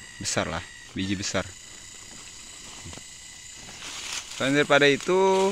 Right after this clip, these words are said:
kopi klon Pandi memiliki karakter yang cukup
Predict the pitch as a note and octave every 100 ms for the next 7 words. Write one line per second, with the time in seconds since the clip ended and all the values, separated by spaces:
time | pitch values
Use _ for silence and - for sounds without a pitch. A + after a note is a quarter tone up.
0 | F#3 - - - - - - - - -
1 | - - - - - - - - - -
2 | - F#3+ F3+ E3 D3+ C3+ A2+ B2 D#3 D3+
3 | C3 B2 A#2+ - C3 C3+ B2 - D3+ D#3
4 | C#3+ D#3 - D#3